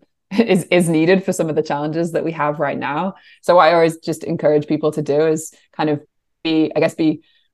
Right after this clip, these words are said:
optimistic and, and curious about it, but also skeptical in terms of if something seems too good to be true or doesn't make sense, like, that's where you want to dig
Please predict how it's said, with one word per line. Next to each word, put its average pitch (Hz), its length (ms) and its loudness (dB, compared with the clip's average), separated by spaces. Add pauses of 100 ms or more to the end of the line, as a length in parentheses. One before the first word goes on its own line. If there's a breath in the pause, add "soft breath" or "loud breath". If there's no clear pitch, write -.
optimistic 226 580 2
and, 170 280 0
and 180 100 -2
curious 208 600 0
about 226 240 -4
it, 277 160 6
but 233 140 0
also 160 480 -2
skeptical - 560 -4
in 143 100 -6
terms 143 240 -4
of 123 160 -8
if 156 100 -8
something 156 460 -4
seems 165 420 -4
too 214 200 0
good 220 160 6
to 220 100 -8
be 226 100 0
true 220 360 0
or 160 260 -2
doesn't 165 260 -2
make 147 240 -4
sense, 220 500 0
like, 160 220 -4
that's 160 300 -2
where 165 120 -6
you 156 120 -2
want 147 200 -4
to 147 60 -10
dig - 280 -8